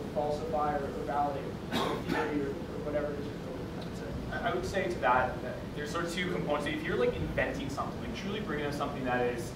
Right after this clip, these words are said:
Speaker 2: nobody's ever seen it, then I think intuition is gonna play a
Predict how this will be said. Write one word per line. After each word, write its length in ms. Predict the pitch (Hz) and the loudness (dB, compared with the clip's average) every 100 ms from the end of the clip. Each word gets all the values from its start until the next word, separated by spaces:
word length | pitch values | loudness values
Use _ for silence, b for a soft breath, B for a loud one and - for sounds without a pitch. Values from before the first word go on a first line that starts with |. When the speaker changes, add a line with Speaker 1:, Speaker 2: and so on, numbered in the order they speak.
| - - - - | -6 -6 -6 -4
Speaker 2:
nobody's 240 | 151 165 165 | 0 0 2
ever 300 | 160 - - | 2 2 0
seen 360 | - 160 160 | -2 0 0
it, 140 | 123 - - - - - | 0 -2 -4 -8 -4 0
then 100 | 156 | 2
I 80 | |
think 200 | 165 190 | 2 2
intuition 400 | 190 160 151 139 | 0 0 2 2
is 80 | 139 | 0
gonna 120 | 131 | 0
play 120 | 123 | 0
a 60 | 117 | -2